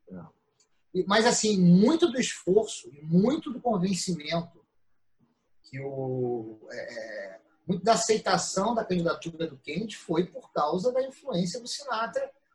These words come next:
Speaker 2: mais uma vez, junto à máfia. Porque o, o Kennedy teve o apoio irrestrito de todas as categorias de trabalhadores sindicalizados nos Estados Unidos.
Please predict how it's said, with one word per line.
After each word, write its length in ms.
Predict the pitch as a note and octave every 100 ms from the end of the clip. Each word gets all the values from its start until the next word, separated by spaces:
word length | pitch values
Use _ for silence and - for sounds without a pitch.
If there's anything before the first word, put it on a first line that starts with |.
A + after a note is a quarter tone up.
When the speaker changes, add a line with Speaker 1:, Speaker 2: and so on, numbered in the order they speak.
| _
Speaker 2:
mais 260 | E3 F3+ G3+
uma 240 | A#3+ B3+
vez, 360 | F#3 F3 G3 G#3
junto 260 | E3 -
à 80 | B3
máfia. 420 | C4+ G3+ F3 - _ - _ _ _ _ _ _ _ _ _
Porque 300 | B2+ B2+ E3
o, 380 | F3 F3 E3 E3
o 60 | C#3
Kennedy 400 | F3 G3+ G#3 -
teve 380 | - E3+ F#3+ G#3+
o 60 |
apoio 460 | G#3 - F3 G#3 G3
irrestrito 880 | G#3 G#3+ B3 - - F#3 F#3 G3+ -
de 100 | G3
todas 480 | - - A3 A#3 B3
as 140 | A#3
categorias 880 | - A3 - G#3+ G3+ D3 C#3 D#3+ F3+ - -
de 100 | -
trabalhadores 800 | F3 E3+ F3+ D#3 B2+ B2+ D#3 F3
sindicalizados 840 | - F3 - D#3+ C#3 C3+ D#3 E3
nos 100 | D#3+
Estados 360 | E3 - F3+ F#3
Unidos. 440 | B3 D3+ C3 -